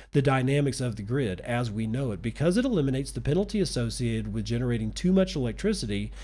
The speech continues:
and naturally encourages providers to expand their operations beyond the threshold of peak load. In effect, Bitcoin mining can help to resolve the modern grid's most pressing issues and challenges. By creating artificial demand,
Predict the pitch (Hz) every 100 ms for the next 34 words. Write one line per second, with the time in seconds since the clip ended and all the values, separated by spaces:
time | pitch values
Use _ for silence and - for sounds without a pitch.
0 | - - - 117 117 120 147 - 185 160
1 | 147 127 127 123 120 120 - 101 107 117
2 | 123 123 104 - - 113 170 190 143 123
3 | 110 104 107 107 - 117 101 107 107 143
4 | 196 190 135 120 123 117 123 113 113 123
5 | - - - 123 110 - 123 139 107 80
6 | 58 - - - - - - 123 131 131
7 | 131 - - - _ - 117 131 - 196
8 | 202 139 127 123 127 113 151 190 - 175
9 | 131 117 131 123 107 98 92 113 147 175
10 | 143 117 117 107 104 104 - 156 160 202
11 | 113 107 113 101 95 - 170 160 101 90
12 | - - - - - - - 123 120 175
13 | 170 156 143 - 151 123 - 254 - 143
14 | 107 85 76 71 -